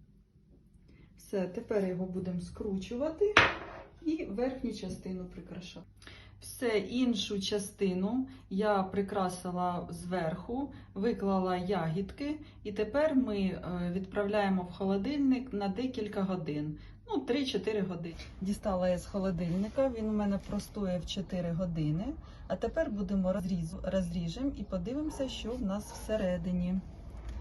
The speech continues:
Так, відрізаємо. М'якенький. Якщо він ще ніч постоє, то буде м'якішим. Ну, я його пропитувала добре,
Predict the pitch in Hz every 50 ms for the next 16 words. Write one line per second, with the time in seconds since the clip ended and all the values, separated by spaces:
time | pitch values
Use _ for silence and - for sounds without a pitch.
0 | - - - - - - - 180 165 165 165 165 196 247 277 - - - - -
1 | - - - - - - - - - - - - - - - - - - - -
2 | - - - - - - - - - - - - - - - - - - 196 180
3 | 175 175 - 180 170 170 165 175 170 175 165 165 165 170 175 180 202 240 269 277
4 | - - - - - - - - - - - - - - - - - - - -
5 | - - - - - - - 180 175 175 170 170 - 160 160 160 185 214 220 214
6 | - 254 269 269 - - - - - - - - - - - - - 202 196 -
7 | - 220 196 208 214 214 - - 226 220 220 214 196 196 - - 202 202 196 -
8 | - 254 311 349 311 214 - - - 180 170 190 247 226 226 240 247 240 - -
9 | - - - - - - - - - 233 185 180 175 185 196 196 - - 170 156
10 | 151 147 - - - 160 165 170 175 - - - - - - - - - - -
11 | - - - - - - - - - - - - - - - - - - 208 214
12 | 220 - - 190 202 196 196 202 196 196 190 180 180 - - 202 196 196 - -
13 | 208 - - 202 190 185 180 180 180 180 170 190 240 269 254 226 196 175